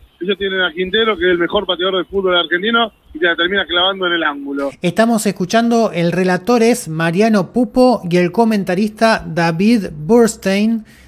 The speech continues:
Speaker 2: de Pasión Paternal, una transmisión partidaria que sigue la campaña de Argentinos Juniors,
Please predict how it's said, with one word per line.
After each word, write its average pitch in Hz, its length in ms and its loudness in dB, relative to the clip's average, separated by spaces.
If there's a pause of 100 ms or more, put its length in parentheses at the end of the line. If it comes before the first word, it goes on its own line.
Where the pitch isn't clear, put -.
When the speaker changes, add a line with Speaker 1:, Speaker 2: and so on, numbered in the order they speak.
Speaker 2:
de 170 180 0
Pasión 220 880 0
Paternal, 180 960 0 (560)
una 196 240 0
transmisión 190 840 -2
partidaria 220 680 2
que 180 100 -6
sigue 202 220 -2
la 180 140 0
campaña 185 640 -4
de 160 120 -6
Argentinos 175 680 -6
Juniors, 196 600 -2